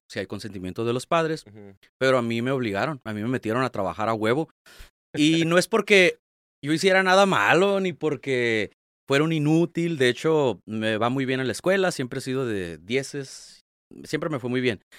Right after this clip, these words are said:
Speaker 1: Pero resultó que se me quebró la manita, ¿no? O sea,
Speaker 2: Ok.
Speaker 1: pues, yo soy gay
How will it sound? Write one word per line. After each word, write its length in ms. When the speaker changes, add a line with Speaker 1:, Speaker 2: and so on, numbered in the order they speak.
Speaker 1:
Pero 720
resultó 640
que 280
se 120
me 100
quebró 260
la 120
manita, 480
¿no? 300
O 60
sea, 300
Speaker 2:
Ok. 80
Speaker 1:
pues, 120
yo 100
soy 240
gay 220